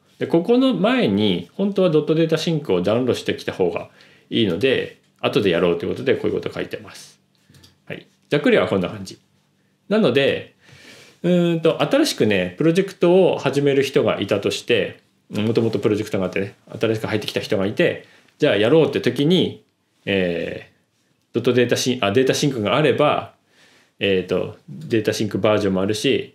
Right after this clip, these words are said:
データシンクヤムルもあるんで、えーと、ジーシーエスの設定がされてるっていうことであれば、データシンクのプルをすれば、えー、勝手に指定のバージョン、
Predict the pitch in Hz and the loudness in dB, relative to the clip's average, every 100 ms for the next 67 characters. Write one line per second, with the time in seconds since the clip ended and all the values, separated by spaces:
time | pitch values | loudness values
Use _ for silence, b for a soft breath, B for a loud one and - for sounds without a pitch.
0 | _ 98 98 - 98 101 98 101 90 90 | _ -2 -2 -2 -2 0 2 2 0 0
1 | 101 85 85 123 107 78 - _ _ _ | 0 0 -2 0 0 -2 -14 _ _ _
2 | _ - 98 90 85 - 107 131 165 151 | _ -6 -4 -4 -6 -6 -4 0 2 2
3 | 117 - 104 - 107 95 110 110 113 107 | 0 -2 -2 0 0 0 -2 0 0 0
4 | - 98 175 107 95 - 107 123 90 - | -2 -4 -2 -2 0 -2 -2 0 0 2
5 | 123 82 - _ b b b b 127 127 | 0 0 -6 _ b b b b 2 2
6 | 127 - 127 113 101 127 165 82 - _ | 0 0 -2 -2 0 2 2 0 -6 _
7 | _ _ - 143 117 87 - 95 92 139 | _ _ 2 4 6 4 2 0 2 2
8 | - - _ _ _ _ _ _ _ _ | 0 -6 _ _ _ _ _ _ _ _
9 | _ 101 87 82 92 - - 104 123 165 | _ -4 -2 -4 -8 -8 -6 0 2 2
10 | 104 - - _ _ - 123 110 101 107 | 0 -4 -16 _ _ -2 0 2 4 4
11 | 101 104 95 - | 2 2 -2 -4